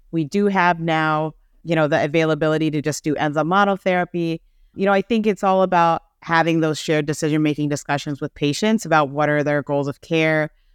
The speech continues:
you know, what are the things that matter to them. You know, the enza monotherapy arm was not compared to the enza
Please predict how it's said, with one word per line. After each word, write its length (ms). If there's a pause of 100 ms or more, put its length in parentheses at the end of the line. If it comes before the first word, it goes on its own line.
you 100
know, 80
what 160
are 60
the 120
things 260
that 120
matter 320
to 120
them. 380 (140)
You 120
know, 120
the 180 (140)
enza 320
monotherapy 760
arm 180
was 180
not 360 (100)
compared 680
to 120
the 240 (560)
enza 560